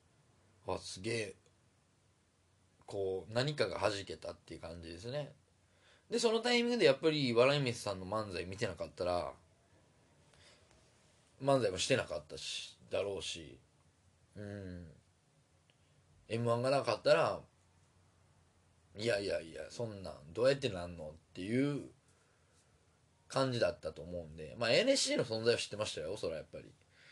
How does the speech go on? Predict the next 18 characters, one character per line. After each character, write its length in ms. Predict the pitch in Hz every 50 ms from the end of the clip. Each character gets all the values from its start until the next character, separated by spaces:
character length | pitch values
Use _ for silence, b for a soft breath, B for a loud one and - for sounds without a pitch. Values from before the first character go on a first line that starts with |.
| B B B B B _
で 60 | 156 139
も、 80 | 110
そ 260 | 120 139 143 135 139
ん 1000 | 147 151 147 147 143 139 139 139 139 135 135 135 135 139 143 143 139 139 139 139 135
な 220 | 131 127 127 131
エ 120 | 131 135 139
ヌ 80 | 143
エ 120 | 139 139 127
ス 40 |
シ 240 | 123 - - - 135 123
ー 60 | 107
な 140 | 98 95 95
ん 100 | 92 87
て、 260 | 87 90 87 78 78 85
み 80 | 90 87
た 100 | 95 85
い 60 | 80
な 180 | 78 73 73